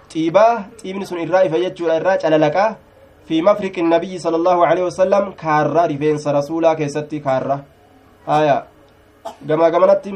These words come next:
rifeensa filanii yeroo gadi addaan achi qaban jechuudha. Karra takka itti baha. Achi keessatti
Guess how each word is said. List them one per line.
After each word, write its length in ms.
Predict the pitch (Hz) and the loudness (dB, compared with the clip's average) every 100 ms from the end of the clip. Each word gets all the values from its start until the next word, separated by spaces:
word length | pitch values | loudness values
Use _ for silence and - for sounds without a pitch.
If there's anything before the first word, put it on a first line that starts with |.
| - 156 | -10 -10
rifeensa 380 | 147 165 160 | -2 -2 0
filanii 280 | 156 165 190 | -2 -2 -2
yeroo 180 | 180 185 | 2 2
gadi 240 | 165 156 - | 2 -2 -2
addaan 480 | 151 147 151 151 - | -4 0 -2 -2 -4
achi 240 | 170 165 | -6 -4
qaban 240 | 165 151 160 | -2 0 0
jechuudha. 440 | 175 160 175 196 | -4 -4 -4 -4
Karra 260 | 190 151 151 | -4 -4 -2
takka 260 | 165 185 180 | -4 -6 -6
itti 160 | 156 | -4
baha. 280 | 156 175 220 - _ _ _ _ _ 156 | 0 0 -2 -10 _ _ _ _ _ -2
Achi 320 | 170 175 196 | 0 -2 -6
keessatti 480 | 175 165 190 190 | -4 -2 -4 -8